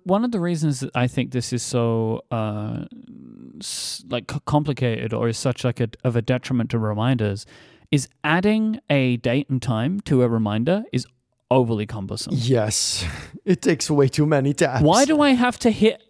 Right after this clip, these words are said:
Speaker 1: a toggle switch?
Speaker 2: Yep.
Speaker 1: first. What is that?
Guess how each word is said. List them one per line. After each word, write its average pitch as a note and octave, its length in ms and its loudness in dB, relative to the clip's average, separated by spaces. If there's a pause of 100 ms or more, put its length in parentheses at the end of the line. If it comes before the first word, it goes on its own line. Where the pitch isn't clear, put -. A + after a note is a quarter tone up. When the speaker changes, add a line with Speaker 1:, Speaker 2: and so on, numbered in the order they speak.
(100)
Speaker 1:
a F3+ 100 2
toggle A#3+ 480 0
switch? - 640 -4 (600)
Speaker 2:
Yep. B2 160 2
Speaker 1:
first. - 580 0 (160)
What C4+ 200 6
is F4+ 260 2
that? A#3+ 380 4